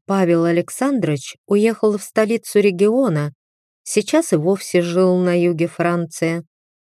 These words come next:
Сашу же привозили к бабушке погостить, иногда на целое лето, когда Виссарионов-старший ещё не взошёл на пик финансового и социального благополучия. Порой на пару дней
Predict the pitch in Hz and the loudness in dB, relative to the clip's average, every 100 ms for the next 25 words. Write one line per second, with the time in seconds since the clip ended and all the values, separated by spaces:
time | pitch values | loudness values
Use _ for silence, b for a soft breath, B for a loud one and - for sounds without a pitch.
0 | _ _ _ _ _ _ - - 269 285 | _ _ _ _ _ _ -8 -2 0 0
1 | 180 156 156 131 180 190 202 180 214 208 | -2 -2 -4 -2 0 2 2 2 2 2
2 | 170 196 233 185 - - 175 226 214 269 | 0 -2 0 -2 -2 -4 -2 -2 0 -2
3 | - - 180 143 - - _ _ _ - | -2 -4 -2 -2 -6 -18 _ _ _ -2
4 | 160 160 147 165 254 233 147 - 185 190 | 0 0 -2 -2 -2 -2 -4 0 2 4
5 | 190 190 208 247 - 151 - _ _ _ | 4 2 0 -2 -4 -6 -8 _ _ _
6 | - 160 160 170 160 165 - 180 185 170 | -6 -2 0 0 0 -4 0 2 4 2
7 | 160 160 - - 262 262 - 151 151 _ | 0 -4 -4 -4 -4 -4 -4 -4 -4 _
8 | _ _ 190 190 220 208 202 190 214 220 | _ _ -6 -4 0 0 0 0 -2 -2
9 | - 190 170 180 175 185 160 - - 180 | 0 0 2 -2 0 -2 -2 -6 -4 -2
10 | 202 240 - - 160 160 156 - 185 - | 0 -2 -4 -2 0 0 -2 -2 -4 -2
11 | 180 - 220 180 165 160 160 156 170 165 | -4 -2 0 0 0 0 -2 0 0 -2
12 | 160 190 190 139 - 151 143 151 _ _ | 0 0 0 -2 -4 -8 -8 -12 _ _
13 | _ _ _ - 220 285 262 170 - 220 | _ _ _ -2 2 2 2 0 0 0
14 | 226 147 156 175 185 | 0 0 0 2 0